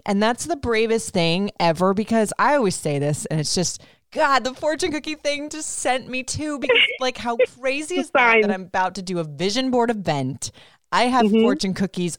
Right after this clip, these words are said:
Speaker 1: all over my vision boards throughout the years.
Speaker 2: Do you really? I love it.
Speaker 1: Yes.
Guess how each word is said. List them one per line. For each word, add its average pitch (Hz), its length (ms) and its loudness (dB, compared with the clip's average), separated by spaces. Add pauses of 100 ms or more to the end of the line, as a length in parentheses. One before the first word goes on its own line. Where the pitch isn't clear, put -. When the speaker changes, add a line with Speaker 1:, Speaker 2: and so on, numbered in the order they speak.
Speaker 1:
all 185 280 4
over 175 200 2
my 151 140 0
vision 143 300 0
boards 143 240 -2
throughout 143 340 -2
the 147 100 -6
years. 202 200 0
Speaker 2:
Do 302 80 6
you 339 380 6
really? 254 440 6
I 226 120 6
love 226 340 6
it. 226 40 6
Speaker 1:
Yes. 202 340 2